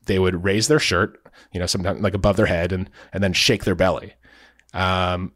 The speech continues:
so people will chant "Truffle Shuffle" until you do that. Um, this isn't chanted at female counselors. This isn't chanted usually at,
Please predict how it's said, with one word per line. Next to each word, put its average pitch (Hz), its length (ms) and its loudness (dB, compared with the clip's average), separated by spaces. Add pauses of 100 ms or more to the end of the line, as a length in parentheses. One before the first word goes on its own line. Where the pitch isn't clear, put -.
so 101 320 2
people 117 300 2
will 104 80 2
chant 131 320 0
"Truffle 95 260 -2
Shuffle" 95 400 0
until 87 260 -4
you 80 100 -6
do 101 220 2
that. - 320 -8 (440)
Um, 80 340 -8
this 104 200 0
isn't 107 400 -2
chanted 101 420 0
at 92 400 -2
female 190 340 6
counselors. 165 500 4
This 113 160 0
isn't 95 280 -4
chanted 92 540 -2
usually 95 460 0
at, 90 320 -2